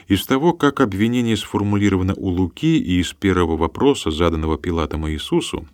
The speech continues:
этот вопрос все четыре евангелиста приводят в одинаковой версии, очевидно, что иудеи решили обвинить Иисуса именно в претензиях на царский трон, представив его Пилату как руководителя антиправительственного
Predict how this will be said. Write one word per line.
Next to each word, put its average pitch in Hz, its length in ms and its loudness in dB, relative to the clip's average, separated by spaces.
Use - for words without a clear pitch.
этот - 240 -8
вопрос 95 340 -6
все - 260 -6
четыре 92 360 -2
евангелиста 85 600 0
приводят 78 540 -4
в 82 100 -4
одинаковой 85 480 -2
версии, - 480 -4
очевидно, 151 460 2
что - 200 -2
иудеи 113 540 2
решили 123 360 0
обвинить 104 500 -2
Иисуса 101 500 -4
именно 151 480 0
в - 100 -14
претензиях 120 680 -2
на 104 100 -2
царский 107 460 -8
трон, 71 400 -2
представив 90 560 0
его 76 200 -4
Пилату 113 440 -6
как 123 260 -6
руководителя 95 920 -2
антиправительственного 80 1200 -6